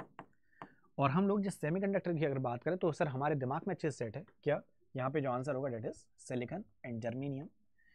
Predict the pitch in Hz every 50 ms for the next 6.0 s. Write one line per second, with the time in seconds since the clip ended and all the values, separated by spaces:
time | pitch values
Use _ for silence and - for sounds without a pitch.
0 | _ _ _ _ - 120 127 127 120 - 117 107 110 - - - 95 87 - -
1 | 101 101 113 127 160 170 185 196 202 202 - _ _ _ _ - 190 247 339 -
2 | _ _ _ _ - 139 - - 151 160 160 180 202 226 - _ _ - - -
3 | 139 139 151 180 202 202 - _ _ - 135 135 139 - 165 190 - - _ _
4 | - 143 131 135 135 147 165 180 185 - _ - 127 120 120 127 151 185 196 -
5 | _ 139 143 160 175 175 165 165 160 151 143 139 131 135 - 123 113 113 131 190